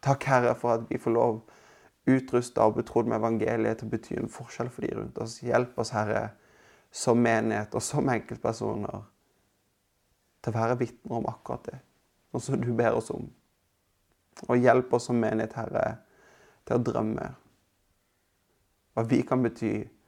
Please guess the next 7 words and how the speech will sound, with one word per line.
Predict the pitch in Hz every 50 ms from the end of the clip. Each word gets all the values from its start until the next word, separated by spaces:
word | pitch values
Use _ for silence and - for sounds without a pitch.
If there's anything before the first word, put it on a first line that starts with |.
| _ _ _ _ _ _ _ _ _ _ _ _ _ _ _ _ _ _ _ -
frem | - 123 113 113 113 104 110 117 - _ _ _ _
mot | - 107 110 - _ _ - -
din | 110 110 113 110 113 117 - _ _ _ _ _ _ _ _ _ _
oppstandelsesfeiring | - 123 - - - 113 110 110 110 113 117 113 110 - - - - 98 95 - - - 107 107 - _ _ _ _ _ _ _ _ _ -
i | 123
tjue | - - 104 -
trettitre. | - - 113 - - 120 - - - -